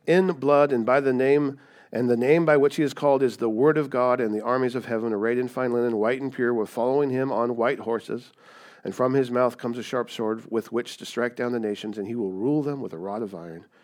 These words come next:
He will tread the winepresses of the fury of the wrath of God Almighty. And on his robe and on his thigh he has a name written,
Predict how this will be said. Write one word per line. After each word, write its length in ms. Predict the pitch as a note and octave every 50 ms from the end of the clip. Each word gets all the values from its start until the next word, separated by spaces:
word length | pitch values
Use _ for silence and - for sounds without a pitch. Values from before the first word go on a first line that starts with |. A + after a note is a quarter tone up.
| _ _ - - _
He 100 | _ B2+
will 100 | A2+ G2
tread 260 | - - C3+ C#3 D3
the 80 | C3+ C3
winepresses 520 | B2 B2+ B2 B2 - B2+ A#2 - B2+ G#2+
of 80 | A2 G2
the 80 | F#2 F#2
fury 340 | - - B2 C3 C3+ C3
of 140 | A#2+ G#2+ F#2+
the 80 | F#2 F#2
wrath 340 | G2 A2 A#2+ B2 C3 B2+ -
of 200 | F#2 D#2+ F2+ -
God 300 | B2+ A2+ A#2 A#2+ B2 C3
Almighty. 500 | A2+ A#2 A2 G2 F2+ F2 D#2 D#2 E2 - _ _ _ _ _ - _ _ _ _ -
And 100 | - G#2+
on 140 | G#2 A#2 B2
his 160 | A#2 G#2+ G#2+
robe 180 | A2 A2 A2+
and 100 | G#2 G2+
on 120 | F#2+ G2 A2
his 100 | G#2+ -
thigh 220 | - A2 G2 F#2+
he 160 | F#2 G2 G2+
has 180 | F#2+ F#2+ F#2+ -
a 20 |
name 200 | G#2 F#2+ G2 G2
written, 340 | F#2 F#2+ F2 E2+ E2+ E2+ -